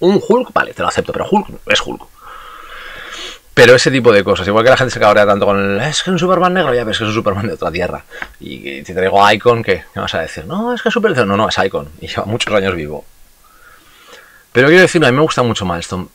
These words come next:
porque eran un montón de tíos que amaban el cómic, querían contar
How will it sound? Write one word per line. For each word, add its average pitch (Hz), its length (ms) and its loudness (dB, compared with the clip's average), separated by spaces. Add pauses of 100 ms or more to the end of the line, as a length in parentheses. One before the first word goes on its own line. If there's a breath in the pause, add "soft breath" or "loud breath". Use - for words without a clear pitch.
(140)
porque 98 300 2
eran 135 140 2
un 104 120 -2
montón 101 400 -2
de 95 160 0
tíos 123 480 -6 (1040 soft breath)
que 117 180 0
amaban 123 380 4
el 92 160 -4
cómic, 131 340 -4 (720)
querían 143 300 2
contar 127 500 2